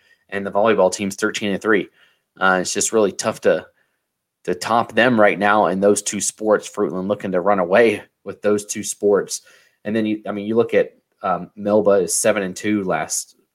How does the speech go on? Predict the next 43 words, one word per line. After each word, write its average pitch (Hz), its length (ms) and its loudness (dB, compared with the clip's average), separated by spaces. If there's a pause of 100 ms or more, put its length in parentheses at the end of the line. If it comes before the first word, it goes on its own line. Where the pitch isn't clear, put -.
(360)
you 101 100 -16
know, 90 220 -8 (1000)
it's - 160 -12
a - 60 -16
good 104 160 0
record. 95 400 0
And 92 40 -6
they've 92 140 -2
also 98 240 0
knocked 95 320 -4
off 92 220 -2 (420)
two 113 300 0
conference 127 540 -2
opponents 110 520 -4
this 98 240 -4
week 101 300 -6
in 98 180 -12
Nampa 104 300 -8
Christian, 98 460 -4
and 95 80 -8
they 95 80 -6
beat 127 100 0
them 123 100 0
three 123 200 -2
to 107 80 4
one. 107 300 0
We 101 100 -8
just 107 180 -6
mentioned 107 300 -4
Nampa 104 220 0
Christian 104 380 -4
was 85 200 -10 (540)
fifth, - 380 2 (760)
and, 98 140 -4
uh, 92 100 6
Melba 104 360 2
ha-, - 180 -6
Melba 151 300 2
had 120 140 0
no 123 100 4
problem 120 340 2
with 71 160 -12
them. - 220 -14